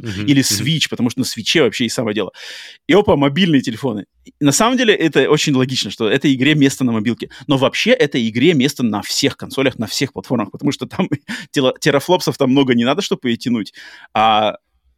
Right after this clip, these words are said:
Speaker 2: стоит она пять баксов, ей, конечно, стоит быть где. Я уверен, что она дотянется и до Switch'а, и до PlayStation рано или поздно. Но хотелось бы пораньше, потому что я бы не прочь бы её даже,
Speaker 1: Хм.
Speaker 2: ну, короче, потому что крутая игра.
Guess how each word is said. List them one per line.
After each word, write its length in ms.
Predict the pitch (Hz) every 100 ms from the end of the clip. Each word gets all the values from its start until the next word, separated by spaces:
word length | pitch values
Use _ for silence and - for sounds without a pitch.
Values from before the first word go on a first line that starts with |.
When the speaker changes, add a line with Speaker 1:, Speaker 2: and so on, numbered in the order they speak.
| _ _ _ _
Speaker 2:
стоит 340 | - - 139 127
она 120 | 117
пять 180 | 127 101
баксов, 360 | 139 - 113
ей, 160 | 117 127
конечно, 300 | 147 131 135
стоит 340 | - 139 127
быть 140 | 110 110
где. 160 | 165
Я 100 | 147
уверен, 220 | 143 190 143
что 140 | 123
она 80 | 107
дотянется 420 | 104 139 117 92
и 20 | 110
до 80 |
Switch'а, 380 | 101 117 - 117
и 40 | 98
до 300 | 101 98 98
PlayStation 480 | 110 104 120 113 196
рано 180 | 139 117
или 120 | 104
поздно. 400 | 101 117 101 95 - _ _ _ _ _ -
Но 260 | 127 123 -
хотелось 320 | 131 139 123
бы 100 | 120
пораньше, 380 | 120 131 208 -
потому 240 | - 101
что 140 | -
я 160 | 101 104
бы 140 | 143
не 420 | 143 127 127 127 127
прочь 300 | - 135 -
бы 120 | 101
её 240 | 101 104 101
даже, 480 | 95 87 95 87 82 _ _
Speaker 1:
Хм. 140 | 139 -
Speaker 2:
ну, 160 | -
короче, 320 | - 117 - 117
потому 200 | - 127
что 100 | 131
крутая 280 | 117 107
игра. 140 | 95